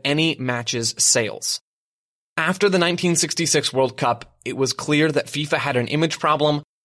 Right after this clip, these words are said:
referees had a communication problem, and soccer had a tempo problem. All of those problems were solved by our man Ken Aston and a stoplight on London's Kensington High Street. Well, all of those problems were solved except fifa's image problem.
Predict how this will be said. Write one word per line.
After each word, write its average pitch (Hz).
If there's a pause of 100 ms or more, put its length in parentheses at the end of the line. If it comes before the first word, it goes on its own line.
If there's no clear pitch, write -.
referees 185
had 175
a 156
communication 147
problem, 160 (240)
and 131
soccer 151
had 127
a 123
tempo 117
problem. - (720)
All 190
of 202
those 175
problems 123
were 131
solved 139
by 139
our 131
man 127
Ken 170
Aston 147
and 135
a 131
stoplight 147
on 123
London's 135
Kensington 160
High 120
Street. - (560)
Well, 190
all 202
of 196
those 175
problems 147
were 131
solved 123
except -
fifa's 135
image 120
problem. 87